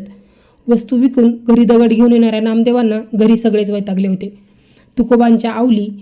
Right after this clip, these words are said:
तुकोबांच्या विठ्ठल वेड्यामुळे विठ्ठलाला काळ्या म्हणायच्या. अगदी त्याच हक्काने नामदेवांच्या बायको राजाईसुद्धा विठ्ठलाची तक्रार रखुमाईकडे करतात आणि म्हणतात, "अहो रखुमा-,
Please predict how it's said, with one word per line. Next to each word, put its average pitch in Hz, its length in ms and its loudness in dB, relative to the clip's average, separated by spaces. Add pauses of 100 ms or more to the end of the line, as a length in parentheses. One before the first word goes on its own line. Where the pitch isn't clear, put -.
(240)
तुकोबांच्या 233 440 0
विठ्ठल 233 300 0
वेड्यामुळे 226 480 0
विठ्ठलाला 220 440 -2
काळ्या 214 320 -4
म्हणायच्या. 202 380 -4 (580)
अगदी 226 220 -2
त्याच 247 360 -4
हक्काने 220 380 -4 (600)
नामदेवांच्या 226 580 2
बायको 220 560 -4
राजाईसुद्धा 220 600 0
विठ्ठलाची 226 500 -2
तक्रार 220 360 -6 (500)
रखुमाईकडे 226 640 2
करतात 208 320 -4 (460)
आणि 214 160 0
म्हणतात, 233 360 2 (1300)
"अहो 240 200 2
रखुमा-, 226 440 2